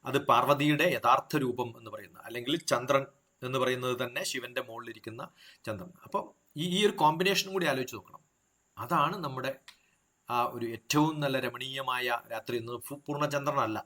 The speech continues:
നമ്മൾ ഏത് സിനിമയിൽ നോക്കിയാലും കാണില്ലേ, ഏ, രാത്രിയെക്കുറിച്ച് വർണ്ണിക്കുന്ന എല്ലാ കവികളും,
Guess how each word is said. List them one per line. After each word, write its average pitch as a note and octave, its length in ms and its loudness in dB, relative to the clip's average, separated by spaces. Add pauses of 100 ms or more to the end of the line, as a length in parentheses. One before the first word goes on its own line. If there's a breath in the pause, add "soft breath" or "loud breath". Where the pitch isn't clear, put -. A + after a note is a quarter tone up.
നമ്മൾ A#2+ 160 -4
ഏത് C3 160 2
സിനിമയിൽ B2+ 380 -4
നോക്കിയാലും B2 400 -4
കാണില്ലേ, F#2 320 -10 (720 loud breath)
ഏ, A#2 180 -10
രാത്രിയെക്കുറിച്ച് C3+ 680 2
വർണ്ണിക്കുന്ന B2 580 -2 (200)
എല്ലാ C3 260 2
കവികളും, A#2+ 500 0